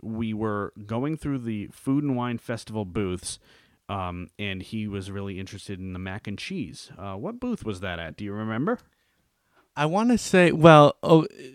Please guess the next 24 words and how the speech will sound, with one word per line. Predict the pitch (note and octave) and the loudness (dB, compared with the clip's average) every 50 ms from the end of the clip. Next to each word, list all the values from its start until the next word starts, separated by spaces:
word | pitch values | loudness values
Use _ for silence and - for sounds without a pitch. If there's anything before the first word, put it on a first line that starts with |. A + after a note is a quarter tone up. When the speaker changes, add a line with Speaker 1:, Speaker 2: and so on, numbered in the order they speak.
| - - - | -16 -6 -2
Speaker 1:
It | D#3 | -2
was | E3 E3 D3+ D3+ | 0 0 0 -2
near | D#3+ F3 A#3+ D4+ C#4 | -2 -2 -2 -2 -2
the | F#3 C#3+ B2+ B2 | -2 -2 -2 0
entrance | C3 D3+ D#3 - C3 A2+ G#2 - | 0 -2 -2 -2 -4 -4 -4 -6
of | A#2 G#2+ | -6 -6
World | G#2+ A2+ A2+ G#2+ - | -4 -6 -6 -6 -6
Showcase, | - C3+ C3+ C3 - G#2+ F#2 - | -6 -6 -6 -6 -6 -8 -8 -8
I | G#2+ A2 | -10 -10
think. | G2+ F2+ - C3 - - | -10 -12 -14 -14 -6 0
Speaker 2:
It, | - E3+ F3+ - | 2 2 4 4
it | F3 F3+ F3+ E3+ D#3+ | 2 2 4 6 6
was | D#3+ D#3+ D#3+ D3+ C#3 | 8 8 8 6 6
near | D3 D3+ D3 C#3+ | 6 6 6 6
the | C3 B2+ - | 6 4 6
entrance, | B2 C3 C3 - - A#2+ G#2+ A2 A2 - - - - | 6 6 6 6 6 4 4 4 4 0 -2 0 4
and, | B2+ B2+ B2 A#2 A#2 A2+ A2+ A2 A2 - - | 6 8 8 8 8 6 6 4 2 0 -2
uh, | - A2 G#2+ G2 F#2+ F#2 F#2+ F#2+ - _ | 0 2 2 2 2 0 -2 -4 -4 _
it, | - A#2 A#2 - - | 0 0 0 0 0
it, | A#2 A2+ G#2+ G#2+ - - - - _ _ - - - - - _ _ _ _ _ _ - - - - _ _ _ _ _ - - | 0 0 0 0 -2 -6 -14 -20 _ _ -20 -20 -20 -20 -20 _ _ _ _ _ _ -20 -20 -20 -20 _ _ _ _ _ -16 -10
so | - - - D3+ C3+ C3 C3 A#2 - - - - - - | 0 4 8 10 10 10 10 8 4 0 -6 -18 -14 -10
there | - C3+ B2 C#3+ D3+ E3 | -6 2 6 6 8 8
was | E3 E3+ E3+ E3 C3+ D3+ | 8 6 6 4 4 4
a, | C#3 A#2+ A2+ G#2+ G2+ F#2+ | 4 4 4 4 2 0